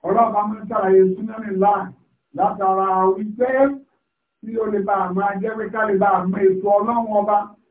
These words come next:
Tí a bá ní ètò Ọlọ́run ọba lórí gbogbo nǹkan kọ̀ọ̀kan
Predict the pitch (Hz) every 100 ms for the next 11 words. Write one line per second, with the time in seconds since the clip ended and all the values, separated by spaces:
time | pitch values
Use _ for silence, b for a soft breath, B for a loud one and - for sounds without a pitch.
0 | _ 285 254 247 233 214 190 226 240 262
1 | 233 220 220 214 233 226 208 202 208 180
2 | 196 185 170 165 - 185